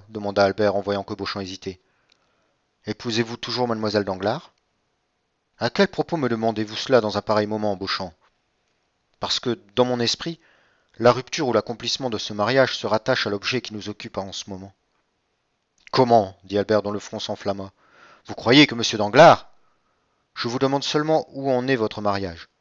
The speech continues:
Que diable ? Ne voyez pas dans mes paroles autre chose que ce que je veux y mettre, et ne leur donnez pas plus de portée qu'elles n'en ont. Non, dit Albert, le mariage est rompu. Bien, dit Beauchamp.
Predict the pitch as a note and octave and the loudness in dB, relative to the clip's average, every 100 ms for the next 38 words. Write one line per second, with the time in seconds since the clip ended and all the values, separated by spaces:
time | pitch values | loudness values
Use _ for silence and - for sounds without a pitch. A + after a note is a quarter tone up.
0 | _ _ _ - A#2+ G#2+ G2 - _ _ | _ _ _ -6 0 2 0 -2 _ _
1 | _ _ _ _ A2 A#2+ A#2+ C3 B2 D3 | _ _ _ _ -6 -2 2 2 4 4
2 | B2 A2 - B2 C#3 A#2 - A2+ - B2+ | 4 2 2 4 6 4 2 0 0 0
3 | - A#2 A2+ G#2+ G2+ G2+ C#3 A2+ - - | -2 -6 -4 -4 -4 -4 0 0 0 -10
4 | _ _ _ _ _ A#2 A#2+ A#2+ A2+ B2 | _ _ _ _ _ -2 4 4 4 2
5 | A#2 - C3 - D3 - A#2+ - - - | 0 4 2 2 -10 -8 -4 -4 -2 0
6 | C#3+ G#2 A2+ D#3+ A#2+ - _ _ _ _ | 0 0 -2 -2 -4 -8 _ _ _ _
7 | _ _ _ _ _ _ _ _ _ C#3 | _ _ _ _ _ _ _ _ _ 2
8 | C#3 A#2+ A2 G#2 G#2 G2+ F#2 - - A2+ | 2 2 -2 2 2 2 -2 -6 -8 4
9 | B2 B2 G#2 G#2 G2 - F2 - _ _ | 6 6 4 0 -8 -16 -20 -20 _ _
10 | _ _ _ _ - A2+ E2+ _ _ F2+ | _ _ _ _ -4 -2 -2 _ _ -14
11 | F2+ - E2 | -10 -10 -12